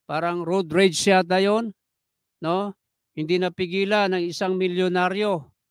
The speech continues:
ang kanyang, ah, bugso ng kanyang damdamin. Basta na lamang nakagitgita ng probinsyanong driver, kasama yung kanyang amo yata,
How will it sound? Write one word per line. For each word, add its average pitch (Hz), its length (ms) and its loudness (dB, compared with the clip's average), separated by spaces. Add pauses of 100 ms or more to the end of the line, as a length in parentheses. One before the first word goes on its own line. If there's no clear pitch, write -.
(460)
ang 156 240 -10
kanyang, 185 560 -2
ah, 170 320 -4
bugso 170 560 -4
ng 165 160 -8
kanyang 170 480 -2
damdamin. 165 720 0 (560)
Basta 170 400 -2
na 180 160 0
lamang 180 480 -2 (640)
nakagitgita 170 800 0
ng 190 180 2
probinsyanong 175 720 2
driver, 190 600 0 (480)
kasama 180 480 2
yung 180 100 4
kanyang 185 320 2
amo 190 300 0
yata, 208 480 2